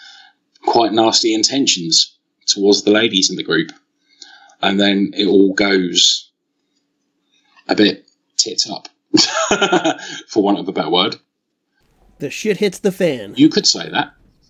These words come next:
Speaker 1: But yeah, um, I mean, I'm, I'm st-, I can't believe it was two thousand and two 'cause I went and saw this in the theaters. Um,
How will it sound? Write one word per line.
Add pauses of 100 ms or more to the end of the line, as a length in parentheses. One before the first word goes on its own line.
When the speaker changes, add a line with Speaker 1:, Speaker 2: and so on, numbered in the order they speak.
(640)
Speaker 1:
But
yeah, (160)
um, (1000)
I
mean,
I'm,
I'm
st-,
I
can't
believe
it
was
two
thousand
and
two
'cause
I
went
and
saw
this
in
the
theaters. (800)
Um,